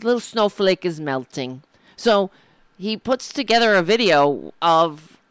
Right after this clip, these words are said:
I mean, it's not he. He didn't put toge-, put it together. He pinned it. Dan Scavino. He's one of Twitler's, who, who is he? Oh, assistant to the president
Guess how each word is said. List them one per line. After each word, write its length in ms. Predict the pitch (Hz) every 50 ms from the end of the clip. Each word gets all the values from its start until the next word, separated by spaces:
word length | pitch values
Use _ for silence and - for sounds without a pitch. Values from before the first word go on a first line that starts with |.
| _ _ _ _ -
I 100 | 156 147
mean, 120 | 135 120
it's 160 | 120 113 -
not 140 | 131 120 117
he. 320 | - - 110 143 170 147 90
He 180 | - 120 143
didn't 220 | 170 185 139 113 -
put 160 | 127 104 -
toge-, 440 | - 101 90 98 90 92 85 - -
put 180 | 127 123 113
it 120 | 113 104 -
together. 320 | - 113 113 110 110 127
He 200 | 147 170 170 165
pinned 380 | - - 160 196 190 170 135 110
it. 200 | 92 76 - _ _ _ _ _ _ _ - 123
Dan 340 | 123 156 151 151 170 170 175
Scavino. 840 | - - - - 165 147 135 147 156 175 190 202 220 220 226 240 _ _ _ _ _ _ _ _ _ _ _ _ _ _ _ _ _ _ _ _ _ _ _ _ _ _ _ _ _ _ _
He's 340 | - 175 175 180 185 165 170
one 180 | 165 180 175
of 300 | 175 170 160 151 151 -
Twitler's, 1040 | - - 208 190 175 139 156 170 160 156 151 147 143 143 143 139 135 - - - - 160 - - -
who, 280 | - 180 78 - 202
who 160 | 208 254 - -
is 160 | 156 - -
he? 160 | 123 113 -
Oh, 180 | - 202 180 - -
assistant 560 | 165 - - - 320 359 - - - 247 233
to 80 | - 214
the 140 | 180 175 -
president 720 | - - 202 208 202 202 214 214 214 214 208 214 - -